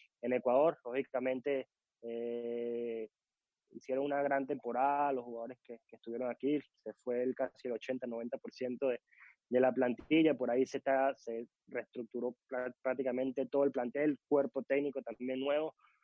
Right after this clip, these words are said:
o sea, hubo una reestru-, re-, reestructuración bastante grande, donde hicimos una pretemporada, donde por ahí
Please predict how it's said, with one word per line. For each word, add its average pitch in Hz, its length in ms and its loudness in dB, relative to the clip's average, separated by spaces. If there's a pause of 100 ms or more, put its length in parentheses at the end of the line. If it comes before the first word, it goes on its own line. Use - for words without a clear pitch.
(120)
o 117 80 -10
sea, 127 240 2
hubo 131 140 4
una 151 120 0
reestru-, 135 240 -6 (280)
re-, 123 160 -8 (100)
reestructuración 131 920 0 (300)
bastante 139 460 2
grande, 151 380 4
donde 120 600 -4
hicimos 123 280 -8
una 135 120 -2
pretemporada, 135 600 2
donde 123 220 0
por 113 140 -8
ahí 127 300 0